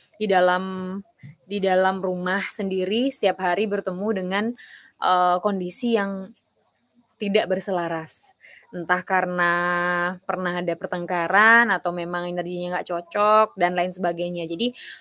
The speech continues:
eh, penyebabnya itu ada banyak. Nah, jadi, em, hari ini, teman-teman, saya akan buka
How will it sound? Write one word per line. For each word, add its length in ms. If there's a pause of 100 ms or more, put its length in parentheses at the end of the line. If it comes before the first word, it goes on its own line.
(140)
eh, 320
penyebabnya 560
itu 80
ada 160
banyak. 320 (640)
Nah, 160
jadi, 320 (1300)
em, 800 (960)
hari 400
ini, 320 (1800)
teman-teman, 800 (2000)
saya 400
akan 320
buka 480